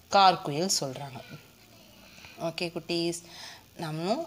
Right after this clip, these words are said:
எந்த ஒர்க்காக இருந்தாலுமே வந்து, எவ்வளோ பெரிய வேலையாக இருந்தாலுமே நம்ம அதை ஷ்-, அஹ், ஷார்ட்டாக வந்து பிரிச்சுட்டு ஸ்ப்ளிட் பண்ணிட்டு வேலையை செஞ்சோம் அப்படின்னா ஈஸியாக செஞ்சு முடிச்சிட முடியும். ஓகே,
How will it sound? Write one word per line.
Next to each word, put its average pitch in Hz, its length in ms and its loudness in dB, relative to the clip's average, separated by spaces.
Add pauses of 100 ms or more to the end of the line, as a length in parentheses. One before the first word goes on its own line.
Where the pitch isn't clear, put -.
எந்த 170 420 2
ஒர்க்காக 160 540 2
இருந்தாலுமே 156 720 -2
வந்து, 151 500 4 (500)
எவ்வளோ 180 320 4
பெரிய 180 320 4
வேலையாக 160 600 4
இருந்தாலுமே 151 420 -2
நம்ம 170 200 0
அதை 170 260 2
ஷ்-, - 240 -10
அஹ், 151 400 2 (560)
ஷார்ட்டாக 180 640 6 (100)
வந்து 170 380 -2
பிரிச்சுட்டு 190 800 2
ஸ்ப்ளிட் - 380 -6
பண்ணிட்டு 185 380 0
வேலையை 156 640 2 (220)
செஞ்சோம் 170 460 2
அப்படின்னா 151 560 0 (640)
ஈஸியாக 196 440 4 (120)
செஞ்சு 135 220 -8
முடிச்சிட 135 380 -8
முடியும். 135 500 -16 (520)
ஓகே, 170 720 -2